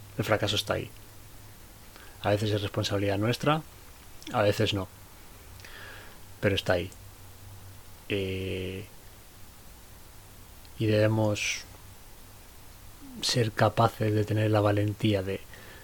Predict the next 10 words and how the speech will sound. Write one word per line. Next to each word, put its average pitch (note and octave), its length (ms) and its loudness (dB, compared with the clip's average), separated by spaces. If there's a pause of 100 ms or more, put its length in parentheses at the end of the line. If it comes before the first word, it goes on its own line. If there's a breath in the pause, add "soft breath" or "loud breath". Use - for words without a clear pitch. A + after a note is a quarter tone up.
(400 loud breath)
jugar G#2 420 8
con F#2+ 200 8
él. F2 120 6 (4000)
No A2 120 4
nos G2+ 180 4
va F#2+ 80 4
a F#2 40 4
destruir F#2+ 340 0
del F#2 160 -2
todo. F#2 280 -2